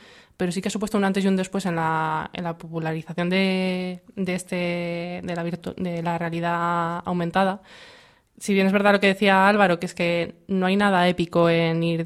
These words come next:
mm, de tu casa al trabajo y del <laughs> trabajo a casa, pero bueno, si por el camino te tropiezas con unos Pokémon, pues ahí ese grado de inmersión en la realidad aumentada yo creo que sí es lo que ha supuesto un cambio. Y no quiere decir que Pokémon Go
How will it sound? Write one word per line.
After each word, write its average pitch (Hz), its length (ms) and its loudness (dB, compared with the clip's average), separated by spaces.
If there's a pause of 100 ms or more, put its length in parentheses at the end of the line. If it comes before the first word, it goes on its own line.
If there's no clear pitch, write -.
(140)
mm, 170 480 -4
de 160 360 0
tu 165 80 -8
casa 170 200 -6
al - 20 -10
trabajo 165 320 -2
y 165 40 -2
del 160 440 -6
<laughs> - 0 -
trabajo 196 560 -2
a 202 100 2
casa, 208 380 0 (380)
pero 190 160 2
bueno, 196 160 2
si 190 100 -4
por 175 140 0
el 170 80 0
camino 180 320 0
te 214 240 0
tropiezas 214 380 -4
con 202 120 0
unos 196 220 -2
Pokémon, 214 400 -2
pues 185 180 -6
ahí 196 540 -4
ese 190 600 -2
grado 196 280 2
de 233 100 -2
inmersión 214 480 -2
en 185 100 0
la 170 80 -2
realidad 175 280 -2
aumentada 208 340 0
yo 202 80 -4
creo 190 140 -6
que 190 80 -8
sí 196 160 -10
es 190 80 -8
lo 196 80 -10
que 190 160 -6
ha 185 40 -6
supuesto 180 840 -6
un 190 120 -4
cambio. 202 380 -4 (440)
Y 220 120 0
no 214 120 2
quiere 254 200 2
decir 226 320 0
que 214 100 2
Pokémon 202 420 4
Go 208 280 2